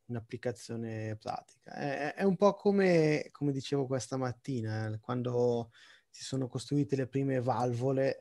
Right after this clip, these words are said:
eh, che poi si sono trasformate in transistor, che si sono trasformate nel, nei laptop che state utilizzando in questo momento. Eh, siamo ai, ai, ai, ai primi passi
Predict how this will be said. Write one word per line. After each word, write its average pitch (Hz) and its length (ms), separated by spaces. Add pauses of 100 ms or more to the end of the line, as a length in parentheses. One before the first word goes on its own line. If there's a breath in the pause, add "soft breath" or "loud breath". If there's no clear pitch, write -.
eh, 107 800
che - 140
poi 117 160
si 110 80
sono 120 140
trasformate 117 720
in 113 80
transistor, 120 640
che 113 60
si 107 80
sono 123 140
trasformate 113 800
nel, 110 480
nei 107 120
laptop 113 540
che - 80
state - 280
utilizzando 110 500
in 107 60
questo 113 320
momento. 120 640 (840 soft breath)
Eh, 110 480
siamo 160 400
ai, 131 400
ai, 117 400
ai, - 340
ai 123 140
primi 135 680
passi - 520